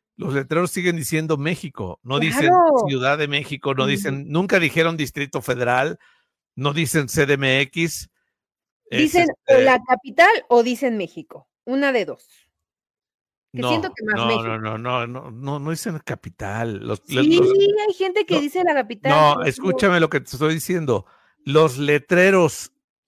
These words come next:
Speaker 1: del, oficiales de las carreteras del país,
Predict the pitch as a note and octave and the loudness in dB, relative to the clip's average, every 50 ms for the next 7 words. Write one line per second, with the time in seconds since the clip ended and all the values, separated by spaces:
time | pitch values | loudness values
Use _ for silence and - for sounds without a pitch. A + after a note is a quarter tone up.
0 | _ _ _ _ _ B2 A#2 C3 C3+ C#3 C#3 - - - D3+ - - - D3 C3+ | _ _ _ _ _ -8 -4 -4 -4 -4 -6 -8 -10 -10 -10 -8 -6 -8 -8 -8
1 | - - F3 F3+ F3+ F#3 F3+ E3 C#3 C#3+ C#3 C3+ C3 - - - C3 B2 A#2+ B2 | -6 0 2 4 4 6 4 2 0 0 0 -2 -2 -2 0 -2 0 0 0 -2
2 | A2+ - D#3+ E3 F#3 F#3+ F3+ D3+ C3+ E3 E3+ F3+ E3 - F3 D#3 D3 C#3+ C#3+ D3+ | -2 0 2 2 4 2 2 0 0 -2 -2 -2 -2 0 2 2 2 2 0 -2
3 | D#3 - - - - | -4 -8 -10 -12 0